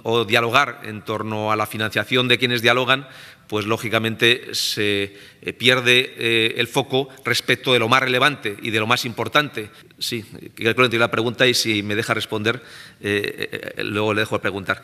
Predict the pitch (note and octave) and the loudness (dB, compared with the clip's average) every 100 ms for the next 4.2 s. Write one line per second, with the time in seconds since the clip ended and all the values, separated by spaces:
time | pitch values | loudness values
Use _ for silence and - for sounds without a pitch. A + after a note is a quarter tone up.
0 | - G#2 A2+ A2 - A2+ A2+ - A#2+ A#2 | -6 2 2 2 2 2 2 0 0 2
1 | A#2 A#2+ A#2+ A2+ A#2 A2 - - A#2 A#2 | 0 2 0 2 -2 -4 -10 0 2 4
2 | A#2 A#2+ A#2 A#2+ A#2+ A#2 A#2 B2+ A2+ A2 | 2 0 0 2 2 0 -2 -2 0 0
3 | A#2 G#2+ A2+ A2 G#2+ A2 G#2+ - B2 A2+ | -2 -2 0 0 -2 -2 -4 -4 -4 -2
4 | A#2 A2 | -2 -4